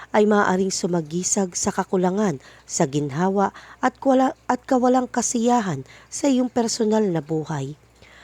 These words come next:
Maaaring ipahiwatig nito na may mga hindi nalutas na isyu o negatibong kondisyon na pinipili mong huwag pansinin, ngunit lubos mong naaapektuhan.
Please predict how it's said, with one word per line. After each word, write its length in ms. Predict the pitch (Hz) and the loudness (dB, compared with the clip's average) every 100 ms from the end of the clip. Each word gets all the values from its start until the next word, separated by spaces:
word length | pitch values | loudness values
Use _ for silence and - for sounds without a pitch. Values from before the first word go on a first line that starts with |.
| - - 277 | -20 -8 0
Maaaring 480 | 311 311 240 254 - | 2 4 2 2 0
ipahiwatig 720 | 214 220 202 196 190 196 165 | 2 2 4 2 0 -2 -4
nito 400 | 190 - 196 139 - - _ | -2 0 -2 -2 -8 -20 _
na 80 | 226 | 2
may 160 | 233 | 4
mga 240 | 226 208 208 202 | 4 2 2 2
hindi 320 | 185 196 190 | 2 0 0
nalutas 480 | 180 175 180 - 160 | 0 -2 -4 -4 -6
na 80 | - | -4
isyu 400 | 208 214 233 226 - - - | -4 -2 0 -2 -4 -20 -2
o 80 | 294 | 2
negatibong 640 | 269 240 247 247 226 247 233 | 2 2 0 0 -2 -2 -2
kondisyon 720 | 240 233 226 - 269 202 139 - - - | -2 -2 -4 -2 -2 -2 -2 -12 -14 -4
na 80 | 190 | 0
pinipili 720 | 185 160 160 - 180 180 196 | 2 0 -2 0 0 2 2
mong 320 | 202 196 202 - - - | 0 -2 -4 -10 -12 0
huwag 240 | 285 240 - | 0 0 0
pansinin, 640 | 262 247 - 262 233 143 - _ _ - | 0 0 -2 0 0 0 -6 _ _ -4
ngunit 320 | 294 320 302 - | 2 2 2 -2
lubos 320 | 247 262 - | -2 -2 -2
mong 320 | 262 254 170 165 | 0 0 0 -2
naaapektuhan. 1040 | 160 170 190 196 190 - 202 208 147 | 0 0 0 -2 -2 -4 -2 -2 -4